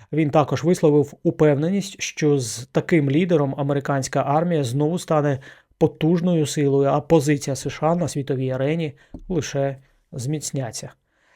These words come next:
Це призначення стало частиною заяв Трампа щодо його планів з питань національної безпеки. Одним із них є також можливе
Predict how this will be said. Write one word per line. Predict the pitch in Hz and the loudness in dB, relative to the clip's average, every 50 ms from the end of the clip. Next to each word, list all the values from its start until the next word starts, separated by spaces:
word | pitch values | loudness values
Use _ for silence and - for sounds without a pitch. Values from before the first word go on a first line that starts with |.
| _ _ | _ _
Це | - 175 156 | 2 2 4
призначення | - 147 135 135 160 170 165 165 151 143 135 | 4 4 2 4 4 4 4 2 0 0 -2
стало | - - 156 156 143 147 | 0 2 2 4 4 2
частиною | 143 - 131 - - 160 156 151 147 147 | 0 -2 -6 -2 -2 0 0 0 0 0
заяв | 127 139 147 143 147 139 135 | 0 0 2 2 2 0 0
Трампа | - 170 180 180 170 - 139 | 2 4 4 4 2 0 -4
щодо | 131 - 160 151 147 147 | -4 -2 -2 0 0 0
його | 147 147 127 143 147 | 2 2 2 0 0
планів | - 147 156 170 175 170 170 143 | 0 2 2 2 2 2 -2 -4
з | 127 123 135 143 147 147 143 | -6 -6 -4 -2 -2 -2 -2
питань | 143 - 143 135 - 160 156 147 143 | -2 -4 -4 0 2 2 2 2 0
національної | 151 147 - 175 170 175 170 160 143 127 120 127 127 | -2 0 2 2 2 4 2 0 0 -2 -4 -6 -8
безпеки. | 117 120 151 - - - 147 131 - - 123 - _ _ - - - - _ _ | -6 -6 -6 -6 -2 -2 -2 -2 -2 -6 -14 -20 _ _ -20 -20 -20 -20 _ _
Одним | - 151 147 180 190 165 | -2 0 2 2 2 2
із | 151 135 135 | 2 2 2
них | 185 208 196 - | 2 0 0 2
є | 147 156 165 | 2 2 2
також | 160 156 156 165 - 165 143 - | 2 2 0 0 0 -2 -4 -2
можливе | 151 147 147 131 123 147 151 147 139 139 156 170 | -2 0 0 0 2 2 2 2 2 2 2 0